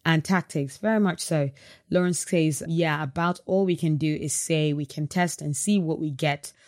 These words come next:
for results. I'm finding some brands do well and others struggle with some of the updates." Very much so. We just don't know. Melissa McKee replies saying, "Lack of search term visibility and poor R S A performance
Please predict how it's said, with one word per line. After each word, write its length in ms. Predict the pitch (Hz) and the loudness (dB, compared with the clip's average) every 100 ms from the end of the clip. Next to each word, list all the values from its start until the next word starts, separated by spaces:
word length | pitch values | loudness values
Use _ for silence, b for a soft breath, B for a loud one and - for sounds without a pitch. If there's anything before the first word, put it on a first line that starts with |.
| b b | b b
for 200 | - 160 | 0 2
results. 480 | 151 139 175 185 - | 4 2 2 0 0
I'm 160 | 151 | -4
finding 400 | 147 170 170 180 | -2 0 2 2
some 240 | 185 170 156 | 0 0 0
brands 320 | 156 151 143 | 0 -2 -2
do 220 | 147 180 | 0 0
well 260 | 160 151 143 | 2 2 0
and 140 | 143 | -2
others 240 | 170 175 147 | 0 0 -2
struggle 500 | - 160 139 143 139 | -2 0 0 -2 -4
with 160 | 143 | -4
some 400 | - - 165 151 - | -6 -2 0 0 0
of 200 | 156 135 | -4 -4
the 120 | - - | -4 -2
updates." 640 | 147 - 147 - - - - - | -4 -2 -6 -6 -8 -10 -16 -4
Very 180 | 160 156 | 2 4
much 180 | 151 143 | 2 -2
so. 160 | 147 | -6
We 80 | 143 | -2
just 200 | 165 147 | -2 -2
don't 200 | 156 147 | -2 -2
know. 220 | 147 143 135 b b b - | -4 -6 -10 b b b 0
Melissa 400 | 165 175 156 175 | 4 4 4 2
McKee 360 | 170 - 202 | 2 2 4
replies 400 | 185 151 180 165 | 4 2 2 2
saying, 220 | - 165 160 | 2 0 2
"Lack 260 | 165 175 | 0 0
of 140 | - 143 | -4 -8
search 340 | - 165 147 | 0 2 2
term 220 | - 156 | 0 0
visibility 640 | 151 147 139 127 165 160 185 | 0 -2 -4 2 2 2 0
and 160 | 156 147 | -2 -4
poor 280 | - 185 - | 0 0 2
R 140 | 165 | 0
S 200 | 156 - | 0 -2
A 60 | 151 | -6
performance 680 | - - 175 165 160 156 | -8 -2 2 2 2 -2